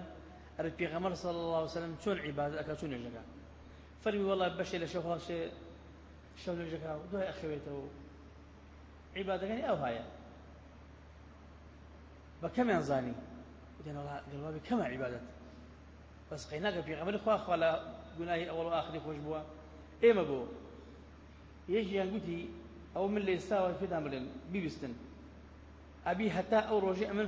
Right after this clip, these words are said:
هەر شەو نوێژ کەم، قەت نەخەوم. مەخۆتی ئەوێ، هەر شەو نوێژ کەم نەخەوم. ئەمەی کیان وتی: «ئێتر منیش ئەبێ بە ڕۆژوو بم، بە ساڵ دوانزەی مان قەت ڕۆژ نەبی بە ڕۆ-، بێ ڕۆژوو نەبم. هەموو ڕۆژ بە ڕۆژوو بم، لێبانیەت.» ئەمەی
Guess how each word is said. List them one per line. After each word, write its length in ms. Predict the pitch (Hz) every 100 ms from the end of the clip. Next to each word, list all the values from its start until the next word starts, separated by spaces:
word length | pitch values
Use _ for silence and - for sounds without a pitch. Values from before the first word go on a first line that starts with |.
| 214
هەر 80 | 208
شەو 100 | 190 190
نوێژ 140 | 208
کەم، 100 | 202 220
قەت 100 | 233
نەخەوم. 320 | 190 151 127 - - - - - - - - - - - - - - - - - 139
مەخۆتی 420 | 135 175 240 220 160
ئەوێ، 160 | 147 - - - - - - - - - - 160
هەر 120 | 202 -
شەو 120 | 196
نوێژ 140 | 208 208
کەم 120 | 202 208 - - - 180
نەخەوم. 360 | 160 143 120 120 120 - - - - - - - - -
ئەمەی 280 | 165 196 226 220
کیان 200 | 240 208
وتی: 220 | 220 - 165 -
«ئێتر 220 | 165 208 208
منیش 200 | 202 170 185
ئەبێ 200 | 185 196 160
بە 80 | 170
ڕۆژوو 340 | 175 175 170 220
بم، 120 | 185 170 160
بە 60 | 175 175 - - -
ساڵ 160 | 220 180
دوانزەی 340 | 185 185 220 220
مان 120 | 220 214 -
قەت 120 | 220 220
ڕۆژ 120 | 208 220
نەبی 140 | 190 160
بە 60 |
ڕۆ-، 140 | 160 156
بێ 80 | 156
ڕۆژوو 180 | 151 143 139
نەبم. 200 | 123 117 - - - -
هەموو 160 | 247 254
ڕۆژ 80 | 196
بە 60 |
ڕۆژوو 200 | 175 147 127
بم، 100 | 123
لێبانیەت.» 380 | 175 165 139 - - - - - - - - - - - - - -
ئەمەی 240 | 180 233